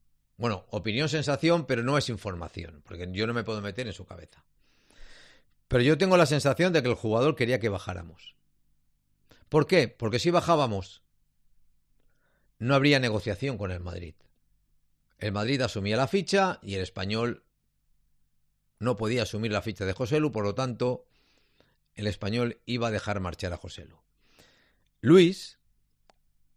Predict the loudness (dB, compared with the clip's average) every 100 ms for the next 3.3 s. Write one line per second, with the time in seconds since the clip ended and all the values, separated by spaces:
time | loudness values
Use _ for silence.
0 | _ _ _ _ -2 2 2 4 2 0
1 | _ _ _ _ _ _ _ _ _ _
2 | _ -2 -2 0 0 0 -2 -8 -10 -12
3 | -14 -18 -20